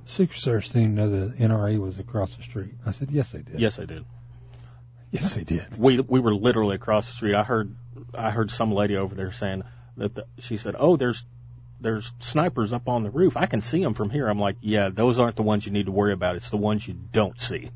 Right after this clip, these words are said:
Speaker 1: Yes, exactly.
Speaker 2: And, yeah, they're not gonna give away their location.
Speaker 1: Brandon, we had a great time, uh, at the Westin.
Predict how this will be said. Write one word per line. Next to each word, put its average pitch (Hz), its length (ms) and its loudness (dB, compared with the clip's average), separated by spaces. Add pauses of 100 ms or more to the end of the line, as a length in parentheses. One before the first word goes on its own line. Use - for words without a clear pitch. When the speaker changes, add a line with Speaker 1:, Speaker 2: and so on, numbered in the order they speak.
(160)
Speaker 1:
Yes, 107 580 2
exactly. 101 760 2
Speaker 2:
And, 98 520 2 (120)
yeah, 98 220 0
they're 101 160 2
not 98 160 2
gonna 90 160 -8
give 90 140 -6
away 85 180 -6
their 82 120 -8
location. 78 120 2
Speaker 1:
Brandon, 175 220 8
we 175 80 8
had 160 100 6
a 120 40 4
great 143 380 6
time, 160 440 6
uh, 117 280 4
at 135 140 4
the 127 80 6
Westin. 135 480 6